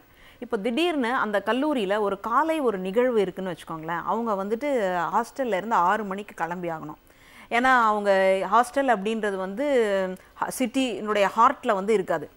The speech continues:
பின்தங்கி ஒரு புறநகரத்துல இருக்கும். அப்ப அங்க இருந்து அவங்க வரணும்னா ஆறு மணிக்கு எழுந்துக்கணும். ஆறு மணிக்கு எழுந்துக்கிறவங்களுக்கு அந்த ஹாஸ்டல்ல, விடுதியில ஏதாவது உ-, உணவு வந்து தயாரிச்சு கொடுக்க முடியுமா? அது என்ன வீடா? அம்மாவா இருந்தாங்கன்னா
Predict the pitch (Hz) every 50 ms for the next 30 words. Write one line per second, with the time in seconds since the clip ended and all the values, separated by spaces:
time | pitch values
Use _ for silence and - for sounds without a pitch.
0 | _ _ _ _ _ _ _ _ 240 240 233 - 220 214 214 208 240 254 226 202
1 | 190 - 226 240 247 247 247 208 202 - 220 - 196 190 180 170 - 160 - -
2 | - - 180 185 220 247 240 269 277 285 285 285 254 220 185 190 196 208 220 226
3 | 214 214 240 220 185 185 220 240 240 226 208 214 233 226 226 202 180 180 180 170
4 | 151 147 151 - - _ _ - - - - - - - 160 202 247 302 311 320
5 | 269 254 254 285 262 285 277 226 208 220 240 240 247 - 214 190 180 175 170 170
6 | 160 - 208 226 196 151 185 185 175 170 175 208 233 226 - - 240 214 185 170
7 | 175 202 240 254 302 233 262 226 180 175 175 190 202 214 - - - - _ 180
8 | 196 185 202 214 247 269 262 269 226 196 190 185 175 170 185 196 233 262 285 294
9 | 277 233 202 214 254 240 - 190 180 208 220 233 240 233 - 233 185 196 208 226
10 | 233 220 196 180 175 175 170 175 180 175 170 202 233 254 233 214 247 262 240 220
11 | 190 190 185 160 - - _ - - 196 226 247 285 277 277 277 269 262 240 240
12 | 233 226 254 269 269